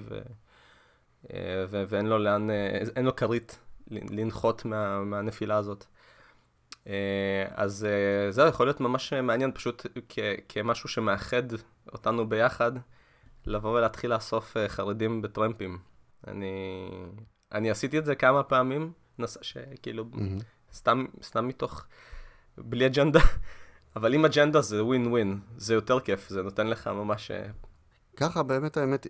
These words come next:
Speaker 2: אחד על אחד, שיחה כזאת יכול להיות, אה, יכול להיות מעניין. יש את הדף בפייסבוק, אה, חרדים ואתאיסטים דנים על ההלכה או משהו כזה,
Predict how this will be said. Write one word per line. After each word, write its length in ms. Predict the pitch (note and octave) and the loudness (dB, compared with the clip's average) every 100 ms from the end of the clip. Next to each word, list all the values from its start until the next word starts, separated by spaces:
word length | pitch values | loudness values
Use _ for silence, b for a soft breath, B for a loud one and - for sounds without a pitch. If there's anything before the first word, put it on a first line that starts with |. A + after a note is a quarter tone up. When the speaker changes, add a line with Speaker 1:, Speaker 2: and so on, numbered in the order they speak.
| - | -12
Speaker 2:
אחד 240 | A#2+ C3 D3 | -4 -2 0
על 80 | B2 | 0
אחד, 280 | - C#3+ C3+ | 2 2 0
שיחה 280 | - G#2+ B2+ | -6 -6 -6
כזאת 380 | - A#2+ B2+ | -4 -4 -4
יכול 180 | G2+ A2 | -4 -2
להיות, 300 | A2 G#2+ - | -2 -2 -6
אה, 640 | G2+ G2 F#2+ F#2+ F#2+ F#2+ F#2 | -2 0 0 -2 -4 -6 -6
יכול 160 | G#2 | -6
להיות 120 | A2+ | -4
מעניין. 340 | G#2 F#2+ G#2+ G2+ | -2 0 0 0
יש 160 | G#2+ | -2
את 120 | B2+ A2 | -2 -2
הדף 840 | G#2 G2 G2 F#2+ F#2+ F#2 A2+ B2+ - | -2 -2 -4 -4 -6 0 2 2 0
בפייסבוק, 720 | G#2+ A#2+ B2 A#2+ A#2 A2+ G#2 | -4 -2 -2 -2 -6 -6 -6
אה, 140 | G2 | -6
חרדים 600 | - G2 G2 G2 B2+ C3 | -6 -6 -6 -2 0 2
ואתאיסטים 680 | A2 G#2 G#2+ A#2 A#2+ B2 G#2+ | 2 0 -2 -6 -4 -2 -2
דנים 280 | G2+ G#2 A#2+ | 0 -2 -2
על 100 | G2+ | -2
ההלכה 480 | G2+ G#2+ - B2 A2+ | -4 -8 -2 0 0
או 140 | G#2 | -2
משהו 140 | G#2+ | -6
כזה, 280 | - C#3+ E3+ | -8 -6 -6